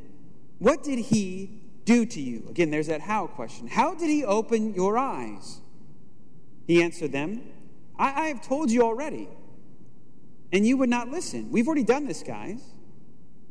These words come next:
Why do you want to hear it again? Do you also want to become his disciples?"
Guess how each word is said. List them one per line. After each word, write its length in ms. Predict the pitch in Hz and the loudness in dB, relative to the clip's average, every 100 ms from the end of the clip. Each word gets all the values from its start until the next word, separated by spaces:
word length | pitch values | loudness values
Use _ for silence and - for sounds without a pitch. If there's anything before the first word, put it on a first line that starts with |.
| - - | -8 2
Why 200 | 220 302 | 2 4
do 60 | |
you 100 | 370 | 2
want 220 | 294 190 202 | 4 4 2
to 60 | |
hear 180 | 175 175 | 2 2
it 80 | 180 | 2
again? 280 | 190 254 170 | 2 0 2
Do 120 | 190 | 4
you 240 | 208 320 | 6 6
also 380 | 247 240 - 330 | 4 0 0 -2
want 460 | 233 147 147 220 226 | 2 2 2 0 -2
to 100 | 220 | 0
become 500 | 240 - 143 165 220 | 0 0 0 0 0
his 400 | 170 165 190 - | 2 2 0 -6
disciples?" 800 | - - 113 123 - 101 - | -6 -4 -4 -4 -4 -10 -10